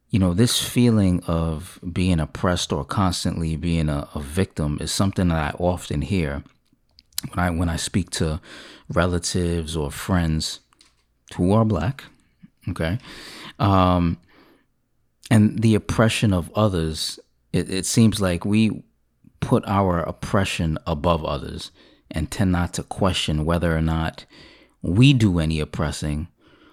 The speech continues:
or are held accountable for any wrong.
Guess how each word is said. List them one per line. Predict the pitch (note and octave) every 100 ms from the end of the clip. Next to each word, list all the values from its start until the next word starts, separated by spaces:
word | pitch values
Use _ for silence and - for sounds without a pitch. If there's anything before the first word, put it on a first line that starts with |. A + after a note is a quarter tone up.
| _
or | - E2 E2 D2+ - _ _ _ _ -
are | D#2
held | D2+ G2 E2
accountable | - G#2+ F2 D#2+ D2+ D2 E2 -
for | - F#2
any | D#2+ D#2
wrong. | C#2+ F2+ D2 C2+